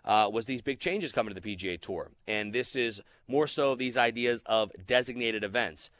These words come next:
the Players' Championship being one of those. Uh, we just saw the Bay Hill Invitational, uh, the Genesis Invitational in L A that happened a couple of weeks ago. These designated, elevated events, they've gone through a million different names, and they finally, I guess, decided on designated as being the appropriate one.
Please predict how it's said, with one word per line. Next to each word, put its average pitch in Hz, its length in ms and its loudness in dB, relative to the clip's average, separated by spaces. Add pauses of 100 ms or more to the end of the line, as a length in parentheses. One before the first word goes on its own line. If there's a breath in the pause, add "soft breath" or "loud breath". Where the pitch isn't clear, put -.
(120)
the - 80 -12
Players' 113 360 0
Championship 117 540 -4
being 107 220 -4
one 120 140 0
of 110 60 -4
those. 78 280 -8 (280 soft breath)
Uh, 92 240 2
we 95 100 -2
just 101 200 -4
saw 113 140 2
the 104 80 -2
Bay 110 200 0
Hill 123 220 2
Invitational, 101 640 -6 (360 soft breath)
uh, 92 240 6
the 90 120 -4
Genesis 117 480 -2
Invitational 95 500 -6
in 80 60 -12
L 101 200 2
A 120 140 6
that 95 100 2
happened 98 240 0
a 95 40 -8
couple 104 240 -4
of 117 60 0
weeks 160 200 -2
ago. 87 300 -4 (340 soft breath)
These 120 200 0
designated, 139 760 4
elevated 123 580 4
events, 107 480 -2
they've 104 220 0
gone 117 240 2
through 113 140 -4
a 104 40 -6
million 107 300 -4
different 104 260 -8
names, 101 280 -6
and 95 60 -10
they 98 60 -6
finally, 104 380 -4
I - 20 -2
guess, 95 160 -6
decided 135 420 2
on 98 200 -2
designated 120 580 2
as 101 80 -4
being 107 220 -8
the 104 40 -4
appropriate 104 420 -2
one. 143 280 0